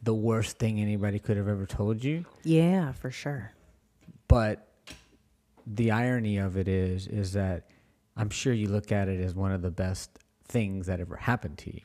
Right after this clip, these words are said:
Speaker 2: For sure. Yeah.
Speaker 1: Right?
Speaker 2: Mm-hmm. But you couldn't have told, like,
Speaker 1: No, not
Speaker 2: twenty-three, twenty-four-year-old Courtney
Speaker 1: Oh,
Speaker 2: that,
Speaker 1: no, that's
Speaker 2: you know?
Speaker 1: too young.
Speaker 2: I remember, like,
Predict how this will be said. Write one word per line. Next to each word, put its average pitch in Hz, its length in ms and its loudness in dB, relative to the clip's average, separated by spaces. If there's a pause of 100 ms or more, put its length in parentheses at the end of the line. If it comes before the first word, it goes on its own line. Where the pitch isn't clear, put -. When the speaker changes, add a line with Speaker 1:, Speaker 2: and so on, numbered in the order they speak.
Speaker 2:
For - 140 -2
sure. 151 280 0 (220)
Yeah. 160 260 0
Speaker 1:
Right? 104 280 -2 (140)
Speaker 2:
Mm-hmm. 208 340 2 (520)
But 208 100 8
you 208 80 6
couldn't 262 220 6
have 208 80 4
told, 196 360 4
like, 165 300 0 (140)
Speaker 1:
No, 113 60 -4
not 113 60 2
Speaker 2:
twenty-three, 160 440 4
twenty-four-year-old 151 680 -2
Courtney - 300 -4
Speaker 1:
Oh, 233 60 -2
Speaker 2:
that, - 160 -4
Speaker 1:
no, 214 120 -2
that's 175 120 -2
Speaker 2:
you 170 60 2
know? 160 100 0
Speaker 1:
too 160 80 2
young. 165 440 -4 (680)
Speaker 2:
I 180 100 4
remember, 185 460 2
like, 165 480 0